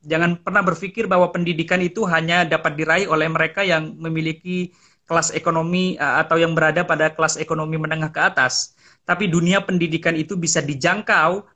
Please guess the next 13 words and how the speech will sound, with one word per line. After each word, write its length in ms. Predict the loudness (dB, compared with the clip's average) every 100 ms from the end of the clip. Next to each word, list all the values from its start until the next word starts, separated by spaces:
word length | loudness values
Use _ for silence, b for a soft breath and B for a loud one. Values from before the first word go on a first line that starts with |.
| -8
bisa 240 | -2 0
diraih 560 | 2 2 4 4 2 -4 -2
oleh 240 | 0 0
siapapun 480 | 0 0 -2 -4 -6
itu. 400 | -8 -8 -12 -12 _ _
Terutama 560 | -4 -2 2 4 4 4
adik-adik 320 | 2 2 0
semuanya 400 | -2 -2 -2 -2
sudah 320 | -4 -2 -2
bisa, 480 | -2 0 2 2 0 b b b b _
eh, 380 | 0 2 2 2 -4 _ _ -4
berada 480 | 2 4 4 2 2
pada 480 | 2 2 2 0